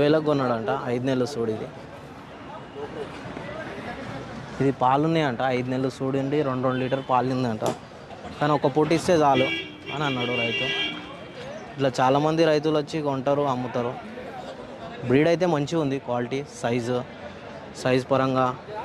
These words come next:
క్వాలిటీ పరంగా. గేదెలు, మంచి గేదెలే కొంటారు. ఇక్కడ చాలా గేదెలు వస్తాయి, ఒక వెయ్యి గేదెల దాకా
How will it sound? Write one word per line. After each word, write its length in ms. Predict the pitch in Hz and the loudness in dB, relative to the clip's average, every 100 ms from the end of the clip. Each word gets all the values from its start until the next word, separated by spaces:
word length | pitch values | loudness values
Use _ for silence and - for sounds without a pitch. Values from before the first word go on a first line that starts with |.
| - - | -8 0
క్వాలిటీ 300 | 127 127 139 127 | 2 4 4 4
పరంగా. 340 | 127 123 123 - - - - - - - - 123 131 | 2 2 -2 -6 -12 -10 -10 -10 -12 -12 -10 -2 2
గేదెలు, 340 | 143 160 151 139 | 4 4 4 2
మంచి 220 | 147 185 175 | 2 2 4
గేదెలే 320 | 175 185 202 185 | 6 6 6 6
కొంటారు. 300 | 165 147 139 165 | 4 4 2 0
ఇక్కడ 160 | 147 135 120 | 0 0 0
చాలా 200 | 131 151 165 | 2 4 4
గేదెలు 240 | 170 175 160 | 4 4 4
వస్తాయి, 220 | - 147 147 | 4 4 4
ఒక 120 | 139 135 | 4 4
వెయ్యి 160 | 147 143 | 4 4
గేదెల 240 | 151 156 165 | 4 6 4
దాకా 120 | 165 | 4